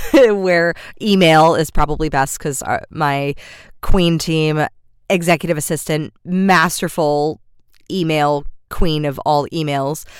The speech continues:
she, Joanna, she just dominates that. So if you ha-, really have questions, like, always, you can send them into info at crown yourself dot com. I love answering them or leveraging those questions as podcast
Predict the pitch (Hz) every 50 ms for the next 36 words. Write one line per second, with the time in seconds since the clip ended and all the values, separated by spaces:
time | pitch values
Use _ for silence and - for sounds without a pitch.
0 | - - - - - - - - - 202 180 160 156 151 151 - - 175 - 175
1 | 156 156 147 147 143 139 143 - - - 156 147 147 143 151 131 - - 127 156
2 | - 170 156 151 143 139 139 139 - - 131 127 - 190 190 196 240 240 254 -
3 | 143 247 320 349 330 302 247 233 196 - - 185 156 - - 160 160 147 160 160
4 | - - - 196 208 196 196 190 185 - - - - 190 170 - 175 160 - 175
5 | 170 170 160 160 151 156 165 147 - 156 151 143 - 156 135 - - - 151 135
6 | 143 143 135 - 147 135 - - 143 - - - 156 147 139 139 139 143 - -
7 | - - - - - - 165 170 156 165 170 160 160 165 - - - 170 160 160
8 | - - 170 160 165 156 156 156 175 - - 180 160 170 165 160 156 - - 160
9 | 165 151 147 165 151 156 151 151 156 143 - - - 143 - - 151 151 151 -
10 | - 147 147 - - - 147 143 - - 170 -